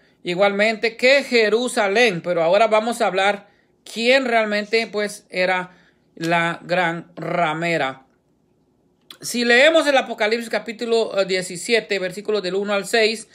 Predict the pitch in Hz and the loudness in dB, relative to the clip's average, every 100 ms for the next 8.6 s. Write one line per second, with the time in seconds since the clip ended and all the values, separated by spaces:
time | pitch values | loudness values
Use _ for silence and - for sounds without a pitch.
0 | - - _ _ 202 240 311 302 269 269 | -20 -20 _ _ 2 4 4 4 2 2
1 | 262 254 254 240 208 196 202 240 247 240 | 2 2 -2 -6 -6 -4 0 0 0 -2
2 | 208 190 175 - _ _ _ 202 240 240 | -2 -2 -4 -8 _ _ _ 2 2 2
3 | 233 220 208 185 190 170 165 139 - _ | 0 -2 -2 -2 -2 -2 -4 -8 -16 _
4 | _ - _ - 208 277 285 214 254 247 | _ -20 _ -4 0 4 4 4 2 -6
5 | _ _ 180 180 254 277 254 254 262 247 | _ _ -10 0 2 2 2 2 2 -2
6 | 202 190 233 220 - 170 143 - 185 190 | -2 2 2 0 -4 -4 -4 -8 -6 -4
7 | 190 226 202 226 214 - 190 170 165 233 | -4 -6 -4 -2 -2 -4 -4 -4 -2 0
8 | 233 208 143 123 - | 0 0 -4 -6 -12